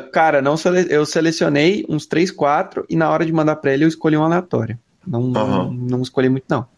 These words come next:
Speaker 1: Porque eu sei que qualquer um que eu mandasse teria muita coisa pra aprender.
Speaker 2: Sim.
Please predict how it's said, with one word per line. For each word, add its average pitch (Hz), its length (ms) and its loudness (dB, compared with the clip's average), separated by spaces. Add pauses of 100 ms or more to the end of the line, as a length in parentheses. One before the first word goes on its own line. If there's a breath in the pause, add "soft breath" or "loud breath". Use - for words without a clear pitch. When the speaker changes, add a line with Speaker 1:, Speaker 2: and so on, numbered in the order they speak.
(260)
Speaker 1:
Porque - 140 -2
eu 180 60 4
sei 196 180 0
que 196 60 -4
qualquer 180 300 0
um 180 60 0
que 202 80 2
eu 202 40 2
mandasse 139 440 0
teria 127 180 2
muita 120 240 -2
coisa 127 260 -4
pra - 120 -14
aprender. - 320 -6 (420 soft breath)
Speaker 2:
Sim. 87 420 -2